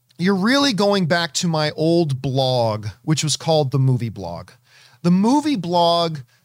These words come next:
is really how I got into the business, right? So I was studying law and, uh, no, no, I wasn't even studying law yet. It was before that. It was just before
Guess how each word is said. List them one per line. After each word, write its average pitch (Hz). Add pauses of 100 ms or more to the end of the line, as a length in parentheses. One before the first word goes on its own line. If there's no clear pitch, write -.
(180)
is 175
really 185
how 165
I 165
got 147 (420)
into 156
the 127
business, 110
right? 117
So 139 (540)
I 190
was 226 (180)
studying 180
law 127 (840)
and, 165 (400)
uh, 151
no, 269
no, 370
I 214
wasn't 294
even 240
studying 214
law 160
yet. 147
It 143
was 151
before 170
that. 120
It -
was 139
just -
before 180